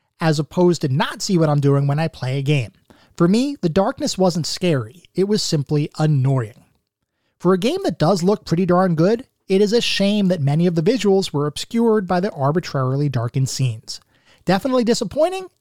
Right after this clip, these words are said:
and irritating, in my opinion. Moving on to the sound and music, the music in this game is very different than most of the classic Doom games that were released, aside from the Sony PlayStation port, which also featured music by Aubrey Hodges.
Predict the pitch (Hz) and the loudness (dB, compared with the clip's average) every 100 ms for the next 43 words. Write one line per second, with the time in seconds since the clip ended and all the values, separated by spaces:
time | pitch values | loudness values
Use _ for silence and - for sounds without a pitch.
0 | - 185 208 226 208 175 143 143 135 135 | -6 0 0 2 2 2 2 -2 0 -2
1 | - 175 147 135 120 123 113 - _ _ | 2 2 2 -2 -6 -10 -14 -20 _ _
2 | _ _ _ _ _ _ _ _ _ 262 | _ _ _ _ _ _ _ _ _ -4
3 | 370 320 285 214 208 208 202 180 226 170 | 0 2 2 0 0 2 2 4 4 2
4 | 139 - _ _ _ 160 233 392 440 381 | -2 -8 _ _ _ 2 2 2 0 -2
5 | 262 247 226 220 220 _ 190 147 123 117 | -2 0 0 0 -4 _ -2 -2 -2 -4
6 | 117 175 185 151 151 131 - _ _ 151 | 0 2 2 2 0 -2 -12 _ _ 0
7 | 151 147 165 - 160 156 151 147 180 147 | 2 4 2 0 -4 -2 0 0 0 -2
8 | 143 151 139 139 143 147 151 143 147 127 | 2 2 2 0 0 0 0 0 2 0
9 | 110 - 143 - 175 196 170 175 - 156 | -4 -8 -6 -4 -2 -2 0 0 2 0
10 | 156 - 143 - 139 135 - 120 - 147 | 0 0 -2 0 -2 -2 -4 -8 -2 -2
11 | 160 147 151 170 - 233 185 156 139 139 | 2 2 2 0 0 -2 0 0 2 2
12 | 143 - 156 127 117 123 110 160 131 - | 0 -2 -4 -4 -4 -4 -2 -2 -2 -6
13 | - | -14